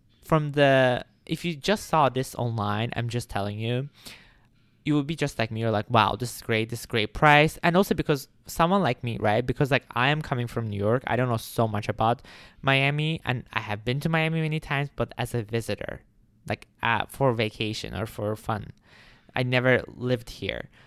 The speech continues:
so I don't know the details, and I don't know the prices. I don't know the average. So the fact that I saw it, I was like, "Oh, it might be Miami. That's why it's cheap or whatever." I never questioned it. But I came and I saw, I was like, "Oh,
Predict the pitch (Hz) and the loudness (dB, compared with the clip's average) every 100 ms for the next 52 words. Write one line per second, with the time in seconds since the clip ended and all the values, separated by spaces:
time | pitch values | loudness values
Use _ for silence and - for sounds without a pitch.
0 | - 117 120 131 120 113 110 107 110 - | -4 2 4 4 4 2 4 2 -2 -8
1 | 107 110 - - - - 101 110 110 110 | -6 -6 -6 -6 -6 -6 -2 2 2 0
2 | 101 - - 107 113 - 113 113 110 104 | -4 -8 -4 -2 -2 -4 -4 -2 -4 -4
3 | - 107 98 104 - - - _ _ _ | -4 -4 -4 -8 -10 -18 -20 _ _ _
4 | _ _ _ - - - - 139 135 139 | _ _ _ -20 -20 -6 0 2 4 2
5 | - 123 107 147 147 127 - 233 294 151 | 2 0 2 2 2 2 0 2 6 4
6 | - 185 175 151 131 135 123 120 113 101 | 4 0 0 0 0 0 2 0 -2 -6
7 | - - 110 107 104 107 110 113 117 120 | -6 -4 -2 -2 0 0 0 0 -2 0
8 | 110 - 120 - - 50 - - - - | -2 -2 -6 -6 -12 -14 -14 -18 -20 -20
9 | - - _ - 143 139 - 147 139 110 | -20 -20 _ 2 4 2 0 -2 0 -2
10 | 113 120 120 113 - 127 107 107 | -2 2 2 2 2 4 4 2